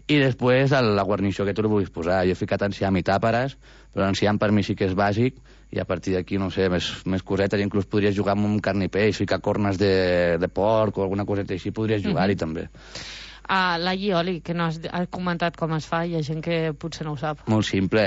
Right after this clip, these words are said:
Speaker 1: eh? Sí, al final és molt simple. Jo a la recepta t'he ficat dos ous perquè quan jo vull anar per feina ja tiro els dos ous i així sé que no se'm negarà.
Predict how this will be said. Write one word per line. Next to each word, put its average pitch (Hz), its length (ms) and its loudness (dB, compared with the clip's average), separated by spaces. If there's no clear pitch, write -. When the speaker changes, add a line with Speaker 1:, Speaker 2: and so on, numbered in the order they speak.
Speaker 1:
eh? 92 40 0
Sí, 104 140 0
al 92 80 -4
final 101 300 0
és 113 40 0
molt 117 220 2
simple. 104 340 2
Jo 123 140 6
a 120 100 0
la 117 100 2
recepta 113 380 0
t'he 123 100 0
ficat 117 300 0
dos 110 160 4
ous 120 240 4
perquè 98 540 2
quan 110 180 2
jo 120 140 4
vull 135 80 4
anar 127 100 4
per 113 140 0
feina 127 400 2
ja 110 160 2
tiro 117 240 2
els 104 80 0
dos 107 160 2
ous 120 180 4
i 127 80 4
així 107 140 0
sé 117 160 -2
que 113 80 0
no 104 80 0
se'm 98 100 -2
negarà. 85 380 0